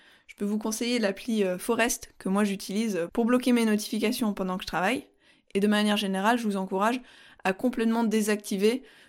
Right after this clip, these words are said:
une bonne majorité de vos notifications sur votre téléphone pour ne garder que celles qui sont importantes.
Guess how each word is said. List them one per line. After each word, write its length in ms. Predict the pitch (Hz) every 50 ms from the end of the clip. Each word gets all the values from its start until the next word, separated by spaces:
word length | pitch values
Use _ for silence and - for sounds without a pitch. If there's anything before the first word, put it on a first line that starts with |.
| _ -
une 220 | 208 202 196 196
bonne 200 | 180 214 233 233
majorité 540 | 226 226 220 214 220 208 208 208 208 233 226
de 120 | 208 202
vos 220 | 185 175 180 180 180
notifications 800 | 185 202 214 214 214 262 254 - 214 - 202 196 - - 233 196
sur 140 | - - 180
votre 140 | 175 180
téléphone 420 | - 175 165 170 - 196 214 208 - -
pour 140 | - 185 180
ne 80 | 180
garder 380 | 180 180 185 175 180 190 214 208
que 160 | - - 233
celles 240 | 220 - 214 208 208
qui 120 | 214 -
sont 140 | 214 - 214
importantes. 520 | 180 185 - - - - - - - -